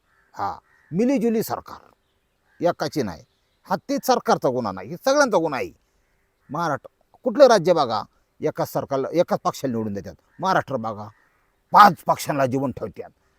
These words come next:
मग मी तुझी खाजव, मी तू माझी खाजव. ओके, रिपोर्ट घेईन, जनतेला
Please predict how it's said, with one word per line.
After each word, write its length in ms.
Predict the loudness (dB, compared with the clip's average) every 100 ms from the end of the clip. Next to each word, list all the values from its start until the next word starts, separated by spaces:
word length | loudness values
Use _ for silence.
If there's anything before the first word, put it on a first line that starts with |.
| _ _
मग 140 | -2 0
मी 200 | 2 2
तुझी 240 | 0 0
खाजव, 300 | 2 4 4
मी 160 | 4 0
तू 280 | -2 -2 2
माझी 240 | 4 2 -2
खाजव. 280 | -4 -4 -4 -6
ओके, 300 | -6 0 0
रिपोर्ट 300 | 0 -4 -2
घेईन, 380 | -2 -4 -4
जनतेला 540 | 0 0 0 0 2